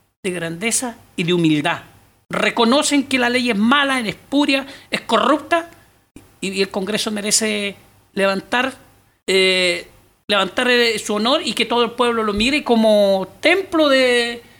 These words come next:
de orgullo para un pueblo, porque antes se hablaba de, de que Chile era, tenía grandes estándares de, de,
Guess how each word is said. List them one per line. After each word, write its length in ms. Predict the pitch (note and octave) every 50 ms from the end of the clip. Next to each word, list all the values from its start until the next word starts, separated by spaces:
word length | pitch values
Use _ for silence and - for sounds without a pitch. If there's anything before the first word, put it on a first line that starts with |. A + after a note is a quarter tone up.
| _ _ -
de 100 | F3+ G3+
orgullo 380 | G#3 G#3 A3 D4+ E4+ D#4 D#4
para 140 | B3 C4+ C4+
un 80 | C4+ -
pueblo, 400 | - D4 D4 C4+ G#3+ D3+ C#3 - - -
porque 240 | - F#3+ - - G#3+
antes 180 | G#3+ G#3+ C4
se 80 | - C4+
hablaba 520 | B3 B3 A#3 A3 A3+ A#3+ C4 C#4 C#4 C4+
de, 120 | B3 A3+ - -
de 140 | - G#3 F#3+
que 100 | - F3
Chile 280 | - - B3 A#3+ A#3+ A#3
era, 220 | A3+ G#3+ G3+ G3+ G#3 G#3 - G3+ - - - - -
tenía 640 | - F#3 E3+ G3+ A3 A3+ A3+ A3 G#3+ G3+ G3+ G3 F#3 F3 E3+
grandes 460 | F3+ G#3+ D4 E4+ F4 C#4 A3+ G#3+ G3+
estándares 560 | G#3 G3+ - - C#4 C4+ B3+ A3+ A#3 A#3 A3
de, 420 | A3+ A3+ A3+ A3 A3 G#3+ G#3 G3+ - - - - - - - - -
de, 580 | A#3+ F3+ F3+ G3 F#3+ F#3+ F#3+ F#3+ F#3+ F3 -